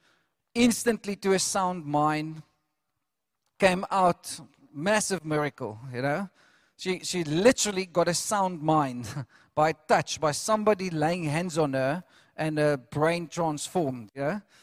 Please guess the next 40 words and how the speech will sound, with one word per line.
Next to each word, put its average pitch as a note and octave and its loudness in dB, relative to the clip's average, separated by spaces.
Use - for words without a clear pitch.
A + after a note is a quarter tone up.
She E3+ -4
came F#3+ 2
right E3 6
into G3 -2
a F3+ 2
sound F#3+ -2
mind, C#3+ 0
just C#4 -4
like A3+ 0
we G#3+ -2
see A#3 -6
in F#3+ -8
Mark F3 2
chapter G3+ -4
five A3 -4
with D3 -6
the E3+ -6
guy D3+ 0
that D#3+ -4
had D3 -2
a D#3+ -4
legion D#3+ -6
of C#3+ -8
demons. C3+ -8
But D3+ -4
the E3+ -6
story C4+ 6
I'm A3+ 2
trying G#3 2
to F3 -12
tell, G#3+ 4
don't F#3+ 0
interrupt G3 4
me F#3+ -6
so F3+ -2
much D#3 -2
on D#3 -4
this C#3+ -6
side, C3 -2
okay, D3 -6